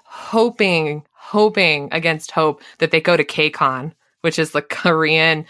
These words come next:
pop, like, the Korean pop and drama convention that they do here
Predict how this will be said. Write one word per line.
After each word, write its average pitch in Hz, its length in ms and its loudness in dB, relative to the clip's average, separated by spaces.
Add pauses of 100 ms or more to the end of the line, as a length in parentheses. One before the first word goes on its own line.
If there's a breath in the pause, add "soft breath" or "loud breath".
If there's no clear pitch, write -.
(200 soft breath)
pop, 151 440 0 (100)
like, 165 200 0
the 165 60 0
Korean 160 520 -2
pop 151 340 0
and 151 160 -8
drama 143 540 0 (460)
convention 170 500 -2
that 202 120 -4
they 220 140 2
do 226 220 0
here 240 360 -2